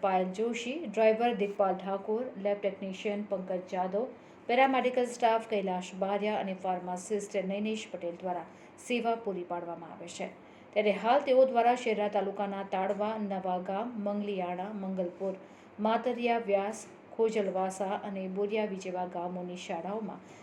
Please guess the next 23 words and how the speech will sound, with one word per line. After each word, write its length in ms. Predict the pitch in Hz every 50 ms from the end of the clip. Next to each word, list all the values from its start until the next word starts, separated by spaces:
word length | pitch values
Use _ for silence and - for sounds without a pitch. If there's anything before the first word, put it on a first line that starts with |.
| - - -
ચાંદીપુરા 560 | 240 240 240 240 262 262 254 254 254 247 214
વાયરસના 460 | 196 196 190 185 196 190 - - 196 185 175 175
લક્ષણો 420 | 180 190 190 - - 226 226 226 269 311 - - - - - -
અને 200 | - 240 254 285
તેનો 280 | 277 269 262 247 262 262
ફેલાવો 480 | 247 - 226 202 208 214 214 202 214 214
કેવી 340 | 214 - 254 254 240 226
રીતે 160 | 185 175 170 165 -
થાય 180 | 180 180 175 170 -
છે 120 | - 185 - - - - - - - -
તે 120 | - 208 202
વિશેની 400 | 202 226 220 - 254 247 247 240
માહિતી 420 | 208 196 185 190 202 190 247 240 -
પૂરી 200 | 226 190 196 190
પાડવામાં 480 | 190 185 180 - 175 175 180 180 175
આવી 180 | 175 175 175 180 -
હતી. 200 | - 190 185 - - - - - - - - -
સાથે 440 | - - - 220 220 220 233 240 240
જ 160 | 226 - - -
તપાસ 380 | 220 220 220 220 190 180 185 -
પણ 180 | - 208 185 185 185
કરવામાં 420 | 185 180 - 180 175 180 170 165
આવી. 200 | 160 - 185 175